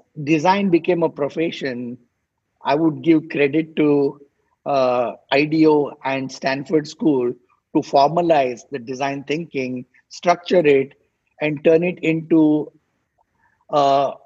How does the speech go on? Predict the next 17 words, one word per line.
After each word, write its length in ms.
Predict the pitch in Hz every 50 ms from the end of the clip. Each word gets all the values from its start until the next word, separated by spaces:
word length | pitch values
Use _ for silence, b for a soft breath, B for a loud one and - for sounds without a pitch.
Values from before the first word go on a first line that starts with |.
| _ _ _ _
a 100 | - 147
way 380 | 139 131 160 180 196 208 196 - - -
of 340 | - 156 151 151 - - -
managing 920 | 139 135 131 127 127 135 143 147 143 127 139 147 147 143 147 147 139 113 - _ _ _
innovation 840 | 135 131 131 131 131 139 147 156 147 - 143 127 127 120 120 120 - b b b b b b - 131
beyond 600 | 120 143 147 147 143 143 135 135 135 131 127 123 - _ _ _ _ _ _ _ _ _
management 960 | - 135 135 135 135 139 143 151 160 165 160 151 175 151 156 151 151 143 - -
consulting 680 | - 131 127 - - 147 135 131 131 151 139 139 147
practices. 800 | 147 147 151 123 - _ _ - 110 - 107 104 92 - - _ _ _ _ _ _ _ _ _ _ _ _ _ _ _ B B B B
And 120 | 156 147 147
it, 300 | 143 147 143 147 139 131 -
and 160 | - 160 170
it 200 | 143 - 160 139
became 360 | 131 160 160 160 202 190 185 170
a 60 | 151
business 500 | 131 135 175 208 240 214 202 190 196 -
practice. 640 | - 127 127 117 - _ - 127 147 165 - _